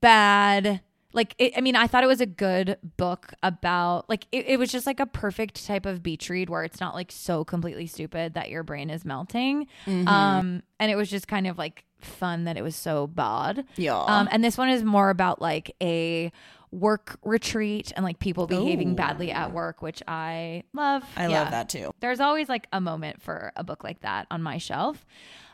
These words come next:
Speaker 1: Um, Emily Henry will be back with Funny Story, which
Speaker 2: She's prolific as fuck.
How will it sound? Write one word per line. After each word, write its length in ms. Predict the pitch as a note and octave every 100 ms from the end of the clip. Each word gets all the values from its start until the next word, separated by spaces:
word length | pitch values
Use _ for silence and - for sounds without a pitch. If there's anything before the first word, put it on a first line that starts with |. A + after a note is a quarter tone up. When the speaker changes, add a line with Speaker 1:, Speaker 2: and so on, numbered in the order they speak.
| -
Speaker 1:
Um, 200 | A3+ A3+
Emily 280 | G#3+ G#3+ A3+
Henry 280 | A3 G#3 G3+
will 160 | G3
be 140 | F#3 F#3+
back 500 | F3+ E3 E3+ F3+ -
with 180 | F#3 -
Funny 400 | - E3+ E3 F3
Story, 760 | - - B3+ A#3+ A#3 A3+ A3+
which 340 | A3 F#3 F3+ -
Speaker 2:
She's 560 | - - - G3 A3+
prolific 480 | - F#3 E3 D#3 E3
as 140 | D#3+ -
fuck. 240 | G#2